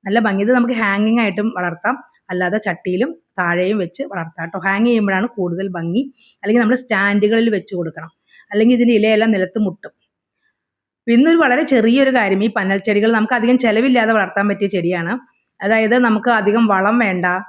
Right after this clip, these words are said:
കുറച്ച് വെള്ളം മാത്രം മതി. പക്ഷെ നമ്മൾ എവിടെയെങ്കിലുമൊക്കെ പോകുമ്പോൾ ഇതിന് വെള്ളം കിട്ടണം കേട്ടോ, അല്ലെങ്കിൽ ഇത് ചീത്തയായി പോയി. ഇതിപ്പോൾ എവിടെ നോക്കിയാലും ഈ പന്നൽ ചെടി മുളച്ചിട്ടുണ്ട് കേട്ടോ. അത് എങ്ങനെയാണെന്നൊന്നും എനിക്ക് അറിഞ്ഞൂടാ. വേറെ ചട്ടികളിലും ഒക്കെ വന്നത് മുള-, താഴത്തേക്കൊക്കെ ഓരോ കഷ്ണം വീഴുമ്പോൾ മുളയ്ക്കുന്നതായിരിക്കും.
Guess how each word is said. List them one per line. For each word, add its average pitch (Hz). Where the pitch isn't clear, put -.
കുറച്ച് 208
വെള്ളം 202
മാത്രം 196
മതി. 180
പക്ഷെ 202
നമ്മൾ 226
എവിടെയെങ്കിലുമൊക്കെ 233
പോകുമ്പോൾ 233
ഇതിന് 240
വെള്ളം 220
കിട്ടണം 175
കേട്ടോ, 175
അല്ലെങ്കിൽ 185
ഇത് 220
ചീത്തയായി 180
പോയി. 170
ഇതിപ്പോൾ 247
എവിടെ 208
നോക്കിയാലും 254
ഈ 247
പന്നൽ 202
ചെടി 208
മുളച്ചിട്ടുണ്ട് 175
കേട്ടോ. 160
അത് 190
എങ്ങനെയാണെന്നൊന്നും 226
എനിക്ക് 190
അറിഞ്ഞൂടാ. 180
വേറെ 190
ചട്ടികളിലും 208
ഒക്കെ 202
വന്നത് 196
മുള-, 180
താഴത്തേക്കൊക്കെ 196
ഓരോ 214
കഷ്ണം 202
വീഴുമ്പോൾ 196
മുളയ്ക്കുന്നതായിരിക്കും. 175